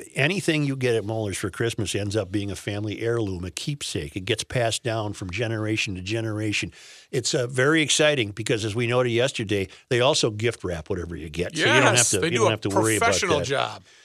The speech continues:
Speaker 1: And right now, uh, R F Moeller is hosting a John Hardy Designer Showcase. Uh, that begins today, and it runs through Sunday at all of the Twin Cities stores.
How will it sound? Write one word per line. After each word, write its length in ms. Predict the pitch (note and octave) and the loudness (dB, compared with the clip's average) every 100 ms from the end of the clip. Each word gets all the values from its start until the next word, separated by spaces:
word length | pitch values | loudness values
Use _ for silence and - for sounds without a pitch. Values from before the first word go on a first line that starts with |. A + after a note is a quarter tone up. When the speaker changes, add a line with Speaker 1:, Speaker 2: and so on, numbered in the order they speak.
| _ | _
Speaker 1:
And 140 | - B2+ | -2 4
right 200 | D3 C#3 | 4 6
now, 400 | C3+ E3 A#2 - | 4 4 2 0
uh, 300 | - A#2+ A#2 A#2+ | 0 2 2 4
R 180 | B2+ | 4
F 160 | A#2+ G#2+ | 4 2
Moeller 320 | A#2+ C3+ A2+ | 0 2 2
is 140 | A2 - | 2 2
hosting 400 | C#3+ D3 A2+ G2+ | 0 0 -2 -2
a 60 | |
John 380 | D#2 B2 B2+ B2+ | 0 0 2 0
Hardy 400 | A2+ C3+ A#2+ A#2 | 0 2 2 0
Designer 500 | G#2 G2+ A2+ A2 G#2+ | -2 0 0 2 0
Showcase. 600 | - B2 C3 G#2+ E2 - - _ _ - | 0 0 0 -2 -2 -4 -12 _ _ -2
Uh, 120 | F#2+ | 2
that 180 | C3 C3+ | 2 2
begins 340 | A#2+ A#2+ A#2 | 0 0 -2
today, 460 | - A2 A2 B2+ C3 | -2 2 2 2 -2
and 140 | A#2 | -4
it 40 | G#2+ | 0
runs 300 | A2+ A2 - | 0 0 -2
through 160 | B2+ A#2+ | -2 0
Sunday 460 | - D3 C3 F2 | 2 2 2 -2
at 80 | F#2 | -2
all 220 | A2+ B2 | 0 0
of 100 | G2 | 0
the 60 | G2 | -4
Twin 260 | - G2+ | -4 -4
Cities 340 | F2+ G#2+ G2 F#2 | -4 -4 -4 -6
stores. 460 | - F#2 G2+ A#2 | -4 -2 -2 -4